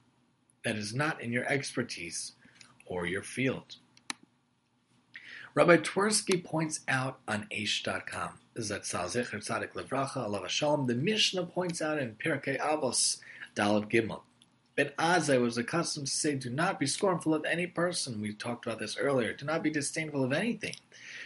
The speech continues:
For you have no person without his hour, you have nothing without its place," as we mentioned before. Rav Shalom Dov of Lubavitch showed great appreci-, uh,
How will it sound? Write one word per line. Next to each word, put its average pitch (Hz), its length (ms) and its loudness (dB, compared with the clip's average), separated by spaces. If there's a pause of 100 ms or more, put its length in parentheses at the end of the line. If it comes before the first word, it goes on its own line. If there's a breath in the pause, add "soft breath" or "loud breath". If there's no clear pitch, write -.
(100)
For 196 80 8
you 220 60 12
have 175 80 8
no 214 240 4
person 202 500 0
without 151 400 0
his 101 180 -6
hour, 156 220 2
you 170 80 6
have 135 100 -2
nothing 160 320 -2
without 135 300 -2
its 135 160 -8
place," 202 340 2
as 123 100 -6
we 120 100 0
mentioned 110 360 -4
before. 143 480 -2 (480 loud breath)
Rav 175 180 6
Shalom 254 300 6
Dov 233 200 10
of 175 100 8
Lubavitch 151 460 4
showed 123 240 0
great 170 240 2
appreci-, 156 500 2
uh, 123 140 -2